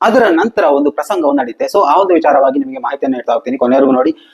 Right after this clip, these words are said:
ನಿಮ್ಮ ಅಭಿಪ್ರಾಯಗಳನ್ನ ಕಾಮೆಂಟ್ ಮಾಡೋಕೆ ಮರಿಬೇಡಿ. ಜನತಾ ಏಜೆಂಟ್ ಸಬ್ಸ್ಕ್ರೈಬರ್ ಆಗಿರಿ. ಸ್ನೇಹಿತರೆ, ಸೌಜನ್ಯ ಹೋರಾಟಗಾರರು ಇದುವರೆಗೂ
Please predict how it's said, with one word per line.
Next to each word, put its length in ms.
ನಿಮ್ಮ 160
ಅಭಿಪ್ರಾಯಗಳನ್ನ 560
ಕಾಮೆಂಟ್ 320
ಮಾಡೋಕೆ 280
ಮರಿಬೇಡಿ. 400
ಜನತಾ 320
ಏಜೆಂಟ್ 240
ಸಬ್ಸ್ಕ್ರೈಬರ್ 380
ಆಗಿರಿ. 220
ಸ್ನೇಹಿತರೆ, 520
ಸೌಜನ್ಯ 280
ಹೋರಾಟಗಾರರು 840
ಇದುವರೆಗೂ 560